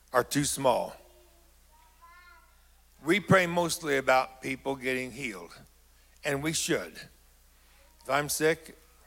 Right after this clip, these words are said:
you better be praying for me. But after you've prayed for the sick, then you need to start praying some bigger prayers. And the bigger prayers are this.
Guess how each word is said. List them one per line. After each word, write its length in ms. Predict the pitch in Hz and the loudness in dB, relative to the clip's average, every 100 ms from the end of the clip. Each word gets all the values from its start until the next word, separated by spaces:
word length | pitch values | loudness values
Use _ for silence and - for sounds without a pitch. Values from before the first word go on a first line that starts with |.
| - 117 120 | -20 -18 -8
you 120 | 139 | 0
better 180 | 139 135 | 2 2
be 140 | 143 | 0
praying 340 | 143 143 117 | -2 -2 -2
for 140 | 95 104 | -6 -12
me. 260 | 95 90 - - - _ _ _ _ _ _ _ _ _ _ _ _ - _ _ | -14 -16 -20 -20 -20 _ _ _ _ _ _ _ _ _ _ _ _ -20 _ _
But 100 | 151 | 2
after 260 | 151 160 170 | 2 2 -4
you've 140 | 156 | -2
prayed 220 | 170 160 | 2 2
for 100 | 135 | 0
the 100 | 135 | -8
sick, 360 | 127 - 160 - | -6 0 -2 -2
then 140 | 131 | -8
you 100 | 131 | -6
need 120 | 151 147 | -6 -6
to 80 | |
start 320 | 117 143 127 - | -2 0 2 2
praying 240 | 135 123 | 2 2
some 180 | - 127 | -2 0
bigger 240 | 131 123 | 0 0
prayers. 560 | 113 135 110 - - - - - - - - - _ _ _ - | 2 2 2 -4 -16 -16 -18 -20 -20 -20 -20 -20 _ _ _ -14
And 160 | 139 117 | -12 -8
the 60 | |
bigger 280 | 127 180 139 | 0 2 2
prayers 400 | - 135 120 113 | -2 -2 -2 0
are 300 | 113 107 117 | 0 0 -2
this. 500 | 107 127 107 - - | -4 -6 -6 -8 -10